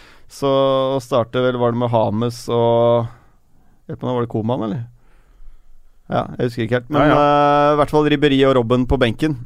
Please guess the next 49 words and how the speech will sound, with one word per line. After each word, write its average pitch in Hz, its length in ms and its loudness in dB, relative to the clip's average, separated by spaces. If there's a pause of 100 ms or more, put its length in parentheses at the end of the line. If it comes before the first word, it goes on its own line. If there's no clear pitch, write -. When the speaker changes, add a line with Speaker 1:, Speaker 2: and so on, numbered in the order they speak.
(240)
Speaker 1:
En 123 320 0
av 127 100 2
dem, 143 300 2
eh, 139 280 0 (560)
burde 123 220 -2
kanskje 117 380 -2
ha 110 160 0
startet, - 480 -6
men 147 80 -2
det 156 80 4
er 147 80 4
jo 147 80 0
lett 123 240 -4
å - 40 -10
si 113 120 -4
i 120 80 0
ettertid, 104 500 -8
selvfølgelig. 110 540 -6 (800)
Men, 160 240 0
men 170 120 2
jeg 170 160 2
tror 156 80 0
ikke 143 80 -2
det 185 80 4
er 156 60 2
noe 147 80 -4
krise 123 180 -2
for 120 120 -4
Bayern, 131 360 4
fordi 139 220 0 (100)
de 131 80 2
går 127 160 4
jo 139 40 -2
videre 113 240 0
fra 110 120 -4
den 107 140 -2
gruppen 110 180 -4
her. 139 160 0
Det 139 160 -4
må 117 640 0
de, - 80 -10
altså 117 160 -8
hvis 123 140 -8
de 120 80 -6
ikke 110 500 -8
slår 110 240 -4
ut 101 80 -10
Celtic - 560 -6
og 110 140 0